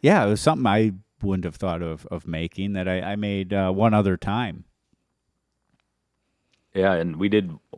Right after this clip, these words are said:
Speaker 2: one, one out of thirty-nine episodes were vegetarian based, and I think we could probably stand to do one more.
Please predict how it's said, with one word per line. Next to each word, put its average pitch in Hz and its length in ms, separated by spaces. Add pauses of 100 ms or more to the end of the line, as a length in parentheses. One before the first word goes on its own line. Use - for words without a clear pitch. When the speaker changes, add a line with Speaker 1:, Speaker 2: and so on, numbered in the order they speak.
Speaker 2:
one, 120 460
one 110 200
out 113 140
of 92 80
thirty-nine 104 540
episodes 85 440
were 78 400
vegetarian 80 640
based, 73 340
and 101 120
I - 20
think 147 160
we 101 120
could 85 140
probably 87 280
stand 85 240
to 78 80
do 78 240
one 67 260
more. 71 400